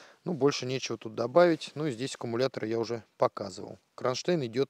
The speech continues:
э, не в комплекте. Болты на кронштейне, кстати говоря, довольно-таки неплохие, очень толстые, здоровые. Ну и здесь тоже под ключ двенадцатый. Здесь под, э, четвёртый номер, э, шестигранника. Ну и всё. Ну, крышка совершенно простая.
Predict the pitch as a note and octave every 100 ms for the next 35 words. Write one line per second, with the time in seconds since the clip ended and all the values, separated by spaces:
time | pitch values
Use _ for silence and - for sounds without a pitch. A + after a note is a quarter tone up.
0 | - A2 G#2+ G#2+ G#2+ A2 B2 - B2 A#2
1 | G#2+ - - - - - A#2 C#3 D#3 D#3+
2 | C3 C#3 C#3+ - G#3 D#3+ - B2+ B2+ C3+
3 | D3+ A#2+ A2+ B2+ C3+ - B2+ C3+ C3 -
4 | C#3+ B2 B2+ - D3 - A2 G#2 A2+ G#2+
5 | G2 G2+ D3 A#2 A#2+ - A2 G2+ G2+ -
6 | A2+ - C#3 A#2 A2 G#2 F#2+ - - G2
7 | G2 C#3 - A#2 A#2 G#2+ G#2+ G#2 G2+ -
8 | - - - - - C3+ - A#2 B2 A#2+
9 | G#2+ - _ _ _ - G#2+ G#2 G2+ G2+
10 | G2+ G2+ G#2+ - A2+ A#2 A2+ G2+ G2+ -
11 | A2 _ _ _ _ _ _ A#2 B2 C3
12 | D#3+ C3 A#2+ - A2 A2 _ _ _ _
13 | _ _ _ _ _ _ _ _ - -
14 | - - - - - A#3+ B3+ G#3+ G#3 -
15 | - D#3+ D#3 - E3 C3 D3+ D3 - C#3+
16 | C#3 E3+